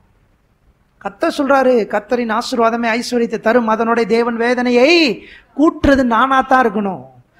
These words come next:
அவர் ஆசீர்வாதத்தை கூட்டுவாரு, அவரு ஐஸ்வர்யத்தை கூட்டுவாரு, ஆனா வேதனையை கூட்டுனது இல்ல. ஆனா நான் தான் இப்ப என்ன செய்ய வேண்டியது இருக்கு? கொஞ்சம் என் வாழ்க்கைய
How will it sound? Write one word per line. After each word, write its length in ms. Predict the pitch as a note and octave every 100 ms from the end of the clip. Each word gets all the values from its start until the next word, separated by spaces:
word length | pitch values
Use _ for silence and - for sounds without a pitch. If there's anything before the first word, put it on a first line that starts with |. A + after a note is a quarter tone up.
| _ _
அவர் 280 | - F3+ B3
ஆசீர்வாதத்தை 680 | G#3+ B3+ B3+ B3 A#3+ A3+ A#3
கூட்டுவாரு, 600 | F#3+ G#3+ G3+ F3+ C#3 C#3+ _ _
அவரு 680 | - G#3 A3 C4 D#4 A#3+ - _ -
ஐஸ்வர்யத்தை 520 | A3 C#4+ - B3+ G#3+
கூட்டுவாரு, 400 | A3 A3+ G#3+ G#3
ஆனா 160 | G3 G3+
வேதனையை 440 | G3+ B3+ C4 A#3+
கூட்டுனது 320 | A3+ A3+ A3 G3+
இல்ல. 340 | G3 F#3 F3+ - -
ஆனா 200 | G3 G3
நான் 420 | F3 D#3+ F#3 B3
தான் 160 | B3 C4+
இப்ப 180 | A3 A#3+
என்ன 160 | A3
செய்ய 220 | A#3+ A#3 A3+
வேண்டியது 260 | G#3+ G#3+
இருக்கு? 180 | G3 G3+
கொஞ்சம் 280 | G3+ G3 G3
என் 140 | G3+
வாழ்க்கைய 760 | F#3 G#3 G#3 G3 F#3+ G3+ A3+ G3+